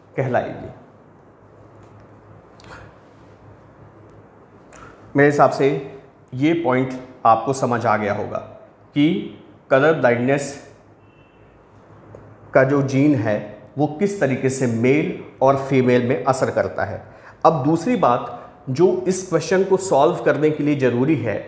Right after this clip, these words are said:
वो ये है कि आपको ये पता हो कि son में और daughter में जो chromosome आता है, X या Y chromosome, वो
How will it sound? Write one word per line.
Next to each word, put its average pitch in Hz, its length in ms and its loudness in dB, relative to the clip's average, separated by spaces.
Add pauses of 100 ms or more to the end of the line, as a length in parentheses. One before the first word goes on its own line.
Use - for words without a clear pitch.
(560)
वो 139 180 2
ये 156 220 6
है 113 220 0 (1080)
कि 190 400 0
आपको 139 380 2
ये 151 280 4
पता 135 220 4
हो 117 240 2 (720)
कि 170 140 -4 (1080)
son 180 380 2
में 120 500 0 (420)
और 143 240 4
daughter 147 400 4
में 120 460 -2 (500)
जो 151 220 0 (2250)
chromosome 175 520 2
आता 110 240 2
है, 110 220 -2 (500)
X - 260 -2
या 143 60 0
Y 127 180 4
chromosome, 127 600 -2 (1300)
वो 151 480 2